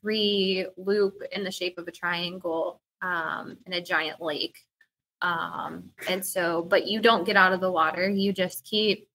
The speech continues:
going. Um, and so you have a kayaker with you, and your kayaker has your nutrition. Um, and it's their job to get you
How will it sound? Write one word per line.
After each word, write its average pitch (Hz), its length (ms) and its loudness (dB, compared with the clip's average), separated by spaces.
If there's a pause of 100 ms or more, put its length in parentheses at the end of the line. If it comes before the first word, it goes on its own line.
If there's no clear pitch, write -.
going. 156 400 -2 (320)
Um, 170 540 -2 (120)
and 190 220 0
so 175 520 -2 (1300)
you 208 180 -2
have 208 520 6
a 190 60 0
kayaker 214 600 6
with 226 240 -4
you, 254 280 2
and 214 220 -2
your 208 160 0
kayaker 196 540 0
has 196 180 0
your 196 120 -2
nutrition. 208 680 -2 (400)
Um, 180 640 0 (100)
and 196 140 -2
it's 190 180 0
their 190 220 2
job 180 280 0
to 175 60 -6
get 175 280 -6
you 170 500 -2